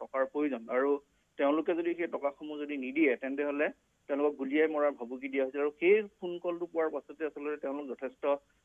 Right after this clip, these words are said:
ভয় শংকাত দিন পাৰ কৰিছে, আৰু চৈধ্য তাৰিখে তেওঁলোকে, আহ, তেওঁলোকে আচলতে সেই টকাখিনি নিবলৈ অহা কথা আছিল। আৰু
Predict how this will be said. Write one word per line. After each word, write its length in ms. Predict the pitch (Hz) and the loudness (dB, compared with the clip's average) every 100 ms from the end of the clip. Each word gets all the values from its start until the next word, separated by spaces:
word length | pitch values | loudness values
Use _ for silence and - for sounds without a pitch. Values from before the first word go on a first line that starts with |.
| _ - | _ 4
ভয় 220 | 147 165 165 | 6 8 4
শংকাত 360 | 160 143 147 147 | -2 -4 -2 -2
দিন 200 | 135 139 | -2 -4
পাৰ 160 | 139 135 135 | -2 -2 -2
কৰিছে, 200 | 143 139 | -6 -4
আৰু 140 | 135 135 | -4 -4
চৈধ্য 300 | 127 120 143 143 | -6 -2 -2 0
তাৰিখে 280 | 143 139 139 | -2 -2 -4
তেওঁলোকে, 320 | 135 131 143 139 - _ _ _ - | -4 -2 0 -2 -4 _ _ _ 0
আহ, 360 | 127 127 127 123 143 139 127 123 | 4 6 6 4 2 -2 -2 -2
তেওঁলোকে 320 | 147 139 139 | 0 2 4
আচলতে 380 | 143 139 139 151 151 | 2 2 0 0 0
সেই 180 | 156 151 | -2 -2
টকাখিনি 460 | 151 156 151 160 | 0 0 0 -4
নিবলৈ 320 | 156 151 185 | -4 0 4
অহা 120 | 165 156 | 4 2
কথা 140 | 139 123 | 0 -4
আছিল। 180 | 117 | -2
আৰু 100 | 123 | -2